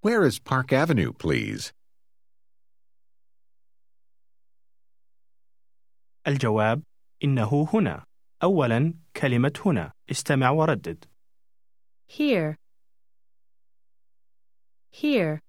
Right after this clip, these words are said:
Speaker 3: Here.
Speaker 2: والآن، الضمير الذي يشير إلى كلمة شارع. بالإنجليزية، هناك تمييز بين العاقل وغير العاقل.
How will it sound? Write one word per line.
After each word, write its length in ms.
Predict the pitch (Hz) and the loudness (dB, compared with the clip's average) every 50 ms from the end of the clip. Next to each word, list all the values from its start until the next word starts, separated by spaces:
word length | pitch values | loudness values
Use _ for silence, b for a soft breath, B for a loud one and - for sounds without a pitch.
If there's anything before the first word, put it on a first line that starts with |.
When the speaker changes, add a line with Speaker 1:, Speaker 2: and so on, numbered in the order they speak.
| _ _ _ _ _ _ _ _ _ _ _ _ _ _ _ _ _ _ _ _ _ _ _ _ - - - - - - - - - - - - - - - - - - - _ _ | _ _ _ _ _ _ _ _ _ _ _ _ _ _ _ _ _ _ _ _ _ _ _ _ -20 -20 -20 -20 -20 -20 -20 -20 -20 -20 -20 -20 -20 -20 -20 -20 -20 -20 -20 _ _
Speaker 3:
Here. 480 | - - - 302 285 220 170 156 151 156 - _ _ _ _ _ _ _ _ _ _ _ _ _ _ _ _ _ _ _ _ _ _ _ _ _ - - - - - - - - - - - - - - - - _ _ _ _ _ - | -12 -6 -4 0 0 0 0 -2 -4 -8 -12 _ _ _ _ _ _ _ _ _ _ _ _ _ _ _ _ _ _ _ _ _ _ _ _ _ -20 -20 -20 -20 -20 -20 -20 -20 -20 -20 -20 -20 -20 -20 -20 -20 _ _ _ _ _ -2
Speaker 2:
والآن، 520 | 131 135 - 123 123 127 127 135 151 160 - _ _ _ _ _ _ 143 | -2 0 0 0 2 2 2 2 0 -2 -4 _ _ _ _ _ _ -4
الضمير 440 | 143 135 151 156 170 202 240 240 | -2 0 0 2 2 2 2 2
الذي 340 | 220 180 160 160 160 165 156 | 2 2 2 2 2 2 0
يشير 320 | 139 127 - - 143 143 147 | 0 -2 -2 -2 -2 -2 -2
إلى 260 | - 131 120 113 110 | -2 0 0 0 -2
كلمة 360 | - - 120 117 117 120 - - | -2 -2 -2 0 0 0 -2 -4
شارع. 500 | 160 - - 160 113 92 87 80 78 - - - - _ _ _ _ _ _ - | -4 -2 0 0 0 -2 -4 -6 -8 -12 -18 -20 -20 _ _ _ _ _ _ -4
بالإنجليزية، 880 | 135 143 151 156 156 147 147 147 143 135 131 131 127 117 107 104 123 - - _ _ - | -2 0 2 2 0 0 0 0 0 0 0 0 0 0 0 0 -2 -4 -6 _ _ -2
هناك 240 | 147 170 208 240 240 | 2 2 2 2 0
تمييز 540 | 214 190 - 165 139 127 127 135 147 147 160 | -2 -2 0 0 0 2 2 2 2 2 2
بين 320 | 160 151 143 127 120 120 | 0 2 0 0 0 0
العاقل 540 | 113 110 104 110 123 127 - - 165 156 143 | 2 2 2 2 0 0 -2 -2 -2 0 0
وغير 360 | 127 117 117 113 113 113 117 | 0 0 0 0 0 0 0
العاقل. 520 | 120 120 127 131 110 - - 92 80 73 | 0 0 0 0 0 -2 -6 -10 -10 -12